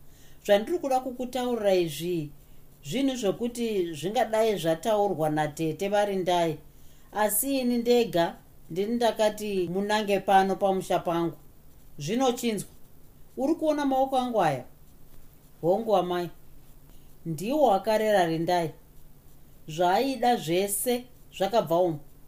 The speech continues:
Hapanazve kumwe kwaaiziva kwaaigona kunokumbira kana paine chaaida. Kana mazoroorana, maona kuti matadza kuwirirana, ndiwozve maoko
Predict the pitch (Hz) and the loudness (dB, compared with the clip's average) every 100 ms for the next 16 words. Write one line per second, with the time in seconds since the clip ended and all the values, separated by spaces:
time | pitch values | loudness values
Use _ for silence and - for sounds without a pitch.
0 | - - - - - 170 180 254 302 277 | -20 -20 -20 -20 -10 -6 -2 2 2 2
1 | 214 175 151 185 - 254 247 220 208 208 | 2 0 0 -4 -4 -6 -4 -2 2 4
2 | 220 175 143 190 208 156 202 196 214 165 | 4 0 -2 0 0 2 4 6 4 0
3 | 160 180 226 214 196 196 185 202 196 190 | 0 0 0 -2 -4 -6 -2 0 2 0
4 | - 196 190 180 - 208 202 190 175 175 | 2 2 4 0 2 2 2 0 2 4
5 | 165 160 151 143 - - - - - - | 4 2 -4 -8 -16 -20 -20 -20 -20 -20
6 | - - - 247 240 247 277 302 180 170 | -20 -20 -4 -2 0 0 0 0 2 2
7 | 214 240 214 190 196 220 - - - - | 4 4 4 2 0 -6 -14 -20 -20 -14
8 | 180 208 254 269 254 208 196 196 185 185 | -4 0 2 2 2 -2 -4 -2 0 0
9 | 233 240 170 165 226 233 190 175 165 165 | 2 2 2 -2 0 -2 0 2 2 2
10 | 143 - - - - - - - 185 311 | -2 -10 -20 -20 -20 -20 -18 -8 0 4
11 | 262 196 175 226 240 220 220 - 226 | 4 4 0 0 2 4 2 2 -2